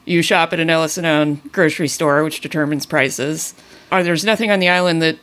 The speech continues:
he doesn't own, so it's, it really is a kind of feudal system almost.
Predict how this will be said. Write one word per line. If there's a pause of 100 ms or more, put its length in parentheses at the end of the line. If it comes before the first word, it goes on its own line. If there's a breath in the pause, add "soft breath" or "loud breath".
(120)
he
doesn't
own,
so
it's,
it
really
is
a
kind
of
feudal
system
almost.